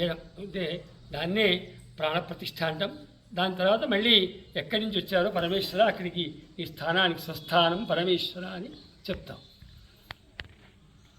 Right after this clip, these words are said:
అయితే ధర్మాన్ని ప్రచారం చేయడం కోసం వినాయక చవితి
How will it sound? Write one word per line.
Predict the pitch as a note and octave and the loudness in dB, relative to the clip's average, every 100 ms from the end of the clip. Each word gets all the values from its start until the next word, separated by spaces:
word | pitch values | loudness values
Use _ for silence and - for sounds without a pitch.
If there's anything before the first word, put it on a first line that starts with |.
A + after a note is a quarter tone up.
| - _ - | -20 _ -8
అయితే | F#3 A3 G#3 C3+ - - - - - - - - - - - - - - - - - - | -8 0 0 0 -4 -8 -10 -10 -10 -6 -4 -4 -8 -10 -14 -18 -16 -10 -6 -6 -6 -6
ధర్మాన్ని | E3 G#3+ A#3+ A#3+ A#3 A3+ F#3 - - - - - | -2 2 4 4 0 0 -2 -4 -12 -14 -6 -6
ప్రచారం | D#3+ D#3+ G#3+ G#3 G3 | -4 4 6 6 2
చేయడం | F3 D#3+ D3+ | 0 -2 -6
కోసం | C#3+ - - F#4 - - - - - - - - - - | -6 -4 -6 -6 -16 -20 -20 -16 -14 -14 -20 -20 -20 -10
వినాయక | D3 G#3+ B3 B3 A#3 G3 | 0 6 6 6 2 -2
చవితి | F#3+ G3 E3+ F3 | -2 -2 -4 -4